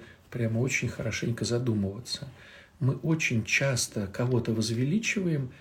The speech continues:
ну, как этот человек, э, становится неудобным по каким-то причинам, мы тут же можем его похоронить. Прямо вот без зазрения совести. И сложность заключается потому, э, нету звука, да, кто-то пишет.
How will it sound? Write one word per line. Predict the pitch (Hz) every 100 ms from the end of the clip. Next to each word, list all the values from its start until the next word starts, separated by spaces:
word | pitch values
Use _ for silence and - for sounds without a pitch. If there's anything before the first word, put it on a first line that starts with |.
| -
ну, | -
как | 123 - 117
этот | - 85
человек, | - 113 113 123 170 175 - - - _
э, | 123 113 117 110
становится | - 117 117 113 104 -
неудобным | 110 107 107 113 185 185 196 180 180 - -
по | -
каким-то | - 127 131 120
причинам, | 123 - 120 - 127 120 110 - - -
мы | 117
тут | - 156
же | 120
можем | 123 123 107
его | 117
похоронить. | 113 - - 104 95 92 92 - - _ -
Прямо | 196 233 247 143
вот | 120 120
без | 117 104
зазрения | 117 110 117 117 110
совести. | - 113 95 - - 143 - - - - - - - -
И | 117
сложность | - 196 180 139 117
заключается | 123 139 123 - 135 123 - -
потому, | - - 143 170 226 226 - - -
э, | 123 120 127 120 123
нету | 120 143 127
звука, | 127 135 117
да, | 117
кто-то | 147 - 110
пишет. | - 120 - -